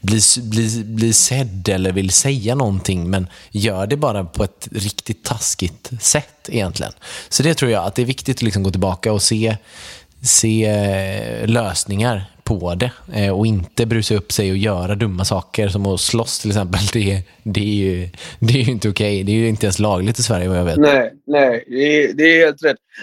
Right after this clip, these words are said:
Speaker 2: Men jag frågar den här frågan. Vad händer när den här mobbningen övergår till handling?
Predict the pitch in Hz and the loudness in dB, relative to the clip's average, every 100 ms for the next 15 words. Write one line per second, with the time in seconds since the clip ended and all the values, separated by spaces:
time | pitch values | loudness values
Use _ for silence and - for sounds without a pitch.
0 | - 143 165 175 175 175 165 156 175 180 | 2 4 4 2 0 2 2 2 -4 -4
1 | 156 139 127 - 160 175 190 180 165 160 | -4 -4 -4 2 2 2 -2 0 2 2
2 | 151 156 151 143 131 - _ 151 151 151 | -4 -2 2 2 0 -8 _ -2 -2 0
3 | 156 147 135 117 _ _ _ _ _ 147 | 0 2 0 -2 _ _ _ _ _ 4
4 | 143 143 147 147 135 135 135 143 135 120 | 4 0 2 2 2 -4 -2 0 0 -2